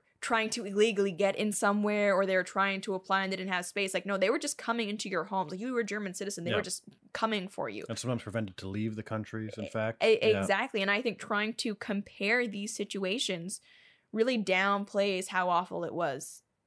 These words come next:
Speaker 1: in nineteen forties Germany to be a Jew. So it's, it, it's frustrating to me because, like, these kinds of discussions, they really just muddy the water in the immigration debate.
Speaker 2: Yeah. Yeah, I agree.
Speaker 1: Yeah. Um,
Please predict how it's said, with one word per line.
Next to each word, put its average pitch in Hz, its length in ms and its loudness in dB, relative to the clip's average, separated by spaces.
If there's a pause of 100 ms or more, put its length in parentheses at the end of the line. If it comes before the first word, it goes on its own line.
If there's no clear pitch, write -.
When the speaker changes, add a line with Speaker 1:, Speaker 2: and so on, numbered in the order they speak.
Speaker 1:
in 208 200 2
nineteen 196 340 0
forties 175 340 -2
Germany 151 480 -6 (800)
to 233 220 -4
be 196 160 2
a 151 80 2
Jew. - 280 -8
So 202 220 -2
it's, 214 300 0 (1200)
it, 233 340 -2
it's 311 180 2
frustrating 311 680 0
to 254 120 -2
me 214 200 -2
because, 240 280 -2
like, 196 140 2 (100)
these 254 320 -2
kinds 226 420 -4
of 190 140 -4
discussions, 185 500 -2
they 180 140 -2
really 214 220 2
just 190 200 -4
muddy 190 300 0
the 180 100 -2
water 156 240 0
in - 120 -6
the - 40 -8
immigration 147 480 -8
debate. - 300 -10 (560)
Speaker 2:
Yeah. 82 180 -4 (300)
Yeah, 82 160 -12
I 80 40 -12
agree. 82 200 -14 (400)
Speaker 1:
Yeah. - 140 -6 (460)
Um, 208 420 4